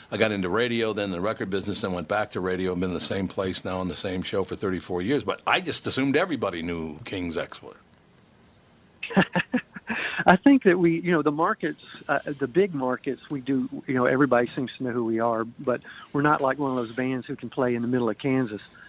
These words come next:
Speaker 2: and people know who we are.
Speaker 1: Oh.
Speaker 2: That, you know, Sound-, Soundgarden can do that, you know. Uh, we're, we're
Speaker 1: Mm-hmm.
Speaker 2: not, we're not known on that level,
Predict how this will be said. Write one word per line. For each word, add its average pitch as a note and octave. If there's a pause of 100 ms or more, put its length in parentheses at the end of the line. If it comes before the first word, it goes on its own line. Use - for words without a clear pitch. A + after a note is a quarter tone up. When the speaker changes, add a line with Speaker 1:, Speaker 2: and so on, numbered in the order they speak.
(340)
Speaker 2:
and A#2
people B2
know A#2
who A#2
we G#2+
are. A2
Speaker 1:
Oh. G2+
Speaker 2:
That, B2+ (340)
you F3+
know, B2 (320)
Sound-, G3+
Soundgarden D3
can A#2+
do C3
that, A2+ (180)
you C#3
know. A2+ (560)
Uh, A#2 (180)
we're, C#3+
we're C#3+
Speaker 1:
Mm-hmm. C3+
Speaker 2:
not, C3+ (400)
we're C#3+
not C3
known C3
on A#2
that B2
level, A2+